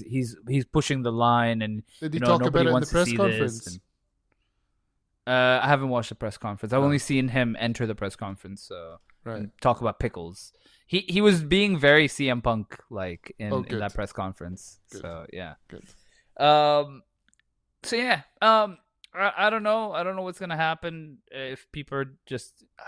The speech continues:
Speaker 1: again, it's Twitter. People just wanna complain about
Speaker 2: But then
Speaker 1: everything, so.
Speaker 2: whatever. Like, he's a heel and he's getting heel heat. If he gets heat off it, it's great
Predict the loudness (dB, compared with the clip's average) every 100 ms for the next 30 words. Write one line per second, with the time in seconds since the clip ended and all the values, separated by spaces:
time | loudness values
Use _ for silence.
0 | -10 0 0 0 -4 -10 -14 -4 -2 -2
1 | -4 -6 -12 -10 -10 -10 -8 -6 -6 -4
2 | -6 -2 0 2 0 0 2 2 2 0
3 | 0 0 -2 -4 -8 -4 -2 -2 0 0
4 | 0 -2 -4 -6 -6 -6 -6 -6 -10 -12
5 | -12 -10 -10 -12 -8 -6 -6 -8 -10 -12
6 | -12 -14